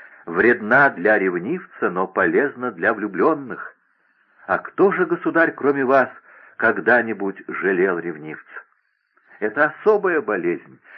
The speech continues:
гнездящаяся в воображении, и, как все воображаемые болезни, она неизлечима. Дорогой государь,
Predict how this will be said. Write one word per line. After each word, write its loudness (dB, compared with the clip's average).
гнездящаяся -2
в 0
воображении, 2
и, 4
как 2
все 2
воображаемые 2
болезни, 2
она -2
неизлечима. -8
Дорогой 0
государь, 0